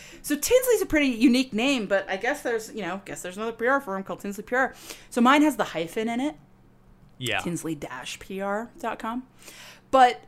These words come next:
Speaker 1: um, over the years, that has actually served me really well because, because potential people looking for, like, to, to determine if I'm, like, a legitimate person to work with, they Google it, they see a flashy website, and they go, "Okay, yeah, she's legit." Not my
Speaker 2: Yeah.
Speaker 1: website. Not mine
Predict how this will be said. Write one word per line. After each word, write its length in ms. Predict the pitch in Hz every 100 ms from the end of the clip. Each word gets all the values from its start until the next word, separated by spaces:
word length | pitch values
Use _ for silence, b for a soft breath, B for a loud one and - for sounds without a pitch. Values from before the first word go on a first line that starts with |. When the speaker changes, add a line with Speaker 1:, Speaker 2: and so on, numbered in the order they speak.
| -
Speaker 1:
um, 260 | 226 208 202
over 180 | 254 262
the 80 |
years, 220 | 262 262 226
that 140 | 220
has 100 | 220
actually 300 | 226 220 214
served 320 | - 202 196
me 120 | 208
really 240 | 190 190 170
well 320 | 160 156 175
because, 260 | 175 170 160
because 440 | - - 165 - -
potential 320 | - 185 185 180
people 340 | 180 180 175
looking 320 | 170 170 165
for, 380 | 160 175 160 156
like, 340 | 156 156 151 - - - -
to, 120 | 180
to 180 | 151 175
determine 440 | 160 147 180 170
if 100 | 170
I'm, 140 | 175 170
like, 160 | 170
a 40 | 165
legitimate 640 | 170 151 160 147 156 156 - _ _
person 280 | - 170 170
to 80 | 160
work 240 | 165 160
with, 180 | 185 196
they 120 | 175
Google 300 | 147 160 170
it, 120 | 165
they 60 | -
see 200 | - 160
a 40 |
flashy 360 | 156 180 156 -
website, 380 | 165 160 175 180
and 100 | 170
they 80 | 175
go, 200 | 214 330
"Okay, 180 | 370
yeah, 160 | 330 202
she's 320 | - 220 214
legit." 440 | 285 233 381 226 - B B
Not 260 | 220 294 330
my 100 | 330
Speaker 2:
Yeah. 60 | 302
Speaker 1:
website. 600 | 294 294 320 233 147 - - _ b b b -
Not 380 | 214 240 247 240
mine 540 | 233 240 240 190 156